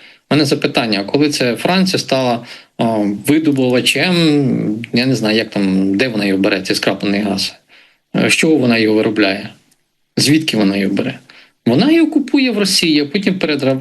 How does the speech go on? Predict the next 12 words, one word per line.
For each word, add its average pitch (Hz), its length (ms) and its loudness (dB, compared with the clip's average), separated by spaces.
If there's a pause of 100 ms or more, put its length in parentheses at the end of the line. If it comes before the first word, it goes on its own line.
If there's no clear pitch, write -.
(140)
перепродаватиме 139 920 0
його 123 280 2
до 113 180 0
Угорщини. 101 800 0 (440)
І 240 100 2
Угорщина 147 680 2 (220)
звітує 143 500 2
про - 140 -2
те, 156 180 -2
що - 180 -2
вони 127 280 0 (460)
займаються 127 680 0